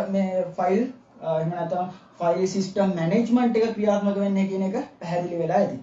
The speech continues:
එතකොට, අ, ෆයිල් එකක් තියෙනවා, ෆෝල්ඩර්ස් තියෙනවා, ෆෝල්ඩර්ස් කියලා කියන්නේ ෆයිල් රාශියක් සම්බන්ධ කරලා තියෙන ගොනුවක්.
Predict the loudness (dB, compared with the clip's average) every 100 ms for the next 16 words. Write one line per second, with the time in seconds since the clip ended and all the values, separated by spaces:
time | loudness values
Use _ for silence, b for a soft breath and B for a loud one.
0 | -16 -18 -12 -8 -8 B B B -16 -14
1 | -14 -16 -20 -20 -20 -20 -8 -4 -2 0
2 | 0 -2 -4 -4 -2 -4 -4 -4 -2 -4
3 | -6 -6 -6 -4 -4 -2 -4 -4 -6 -6
4 | -4 -4 -4 -4 -4 -6 -4 -4 -4 -4
5 | -6 -8 -6 -4 -4 -4 -2 -2 -4 -6
6 | -4 -2 -2 0 2